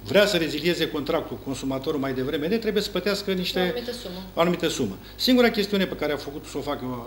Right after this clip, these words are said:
Speaker 1: Autoritatea Națională a fost să impună, să impună, să solicite o legislație în care se spune că aceste daune, da, aceste,
Speaker 2: Da.
Speaker 1: se plătesc proporțional cu perioada de
Speaker 2: Folosire.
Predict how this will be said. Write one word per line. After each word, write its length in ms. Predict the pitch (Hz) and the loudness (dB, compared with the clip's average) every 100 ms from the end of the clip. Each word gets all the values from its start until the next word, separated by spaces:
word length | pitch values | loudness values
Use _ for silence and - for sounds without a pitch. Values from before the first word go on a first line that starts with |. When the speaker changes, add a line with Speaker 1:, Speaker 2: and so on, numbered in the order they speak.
| 131 | -8
Speaker 1:
Autoritatea 460 | 120 123 127 135 135 | -6 -6 -6 -6 -6
Națională 340 | 113 156 196 | -6 -2 0
a 60 | 175 | 0
fost 200 | 180 160 | -2 -2
să 80 | 156 139 - - | 0 -2 -4 -8
impună, 560 | 143 160 180 185 135 127 - - - - | -4 -2 2 2 2 -2 -6 -18 -16 -8
să 100 | 113 | -6
impună, 320 | 123 139 107 | -4 -2 -4
să 120 | 101 | -4
solicite 680 | - 135 190 196 143 127 117 - - - - | -4 0 0 0 -2 -4 -4 -10 -14 -12 2
o 60 | |
legislație 540 | 151 156 131 170 202 202 | 4 4 4 4 4 4
în 60 | |
care 380 | 190 185 175 160 - - - - | 4 6 4 2 -4 -16 -18 -18
se 180 | - 170 | -2 2
spune 360 | 165 - 208 208 | 2 4 4 4
că 320 | 196 185 160 - - - - - - - | 6 6 4 0 -12 -20 -20 -20 -18 0
aceste 460 | 139 139 196 196 | 2 6 4 4
daune, 600 | 131 135 131 113 120 175 170 | 0 2 2 2 0 -2 -4
da, 240 | 117 139 - | -6 -6 -6
aceste, 320 | 117 151 143 - | -6 -4 -4 -8
Speaker 2:
Da. 60 | 214 180 - | -12 -12 -12
Speaker 1:
se 200 | - - | -2 0
plătesc 380 | 185 180 226 226 | 4 4 4 0
proporțional 720 | - 208 190 180 170 180 202 | 0 0 0 -2 -2 -2 -2
cu 180 | 202 202 - - | -2 -4 -6 -2
perioada 680 | 202 165 190 185 180 175 - - | 0 2 0 0 -2 -4 -10 -2
de 220 | 170 175 - - - - | -2 -2 -8 -18 -18 -18
Speaker 2:
Folosire. 560 | - 226 214 202 196 185 | -12 -10 -10 -8 -8 -10